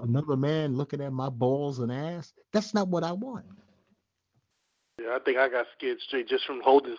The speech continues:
Speaker 2: cell. Like, thirty motherfuckers in here. I gotta use the bathroom and I can't use it. Hmm. Not going
Speaker 1: Well,
Speaker 2: back here.
Speaker 1: As a, as an adult, I did spend one night at, uh,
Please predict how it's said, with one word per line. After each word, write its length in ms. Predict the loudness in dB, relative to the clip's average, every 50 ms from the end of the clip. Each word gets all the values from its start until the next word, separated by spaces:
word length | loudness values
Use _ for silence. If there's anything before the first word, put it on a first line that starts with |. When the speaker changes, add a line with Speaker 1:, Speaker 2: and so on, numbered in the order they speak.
| -6
Speaker 2:
cell. 260 | -2 -2 0 0 2 2
Like, 220 | 2 2 2 0 0
thirty 180 | 0 0 0
motherfuckers 520 | 0 -2 -6 -6 -4 -4 -4 -2 -4 -4 -4
in 80 | -2
here. 220 | -2 0 -2 -2 -4 -8 _ _ _ _ _ _ _
I 80 | -4 0
gotta 220 | 2 2 0 0
use 180 | -2 -4 -4 -4
the 80 | -4 0
bathroom 400 | 4 4 4 4 2 -2 -6 -8
and 60 | -8
I 60 | -8
can't 260 | -4 -4 -4 -4 -4
use 200 | -4 -2 -2 -2 -2
it. 140 | -4 -8 -10 _ _ _ _ _ _ _ _ -10
Hmm. 180 | -8 -6 -6 -8 -10 _ _ _ _ _ _ _ _ _ _ _ _ _ _ _ _ _ _ _ _ _ _ _ _ _ _ _ -6
Not 140 | -6 6
going 140 | 10 10 12
Speaker 1:
Well, 140 | 12 12 10
Speaker 2:
back 100 | 10 8
here. 220 | 4 2 2 0 -2 -8 _ _ _ _ _ _ _ _ _ _ _ _ _ _ _ _ _ _ _ _ _ _ _ _ _ _ _ _ _ _ _ 8
Speaker 1:
As 240 | 8 10 10 10
a, 120 | 10 10 10 8 6
as 240 | 6 8 8 8 8
an 120 | 8 8 8
adult, 400 | 8 8 8 8 8 8 6 4 4
I 120 | 2 2
did 260 | 4 4 2 2 0
spend 420 | -2 -4 -4 -2 -2 0 0 -2 -2
one 300 | -2 -2 0 0 -2 -2
night 340 | -2 -4 -4 -4 -6 -8 -10 -10
at, 220 | -8 -6 -6 -6 -6 -8 _ -2 0 0
uh, 580 | 0 0 0 -2 -4 -6 -6 -6 -8 -8 -12